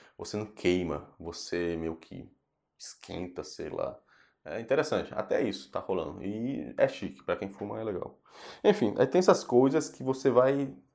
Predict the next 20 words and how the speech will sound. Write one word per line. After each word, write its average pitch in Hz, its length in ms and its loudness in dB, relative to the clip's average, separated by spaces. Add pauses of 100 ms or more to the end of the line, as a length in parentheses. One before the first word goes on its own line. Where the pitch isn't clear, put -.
ter 160 100 0
que - 80 -6
saber. - 560 0
Não 107 240 0
é 107 140 6
simples 101 340 -8
só 107 140 0
pousada 104 800 4 (360)
e 101 120 0
hotel 98 280 6
que 95 100 -6
nem 95 200 2
no, 82 500 -2
no 90 100 -6
Brasil, 90 600 2
né, 82 180 -4
o 80 80 -4
hostel, 85 580 -4
não 85 80 -10
sei. 85 320 -8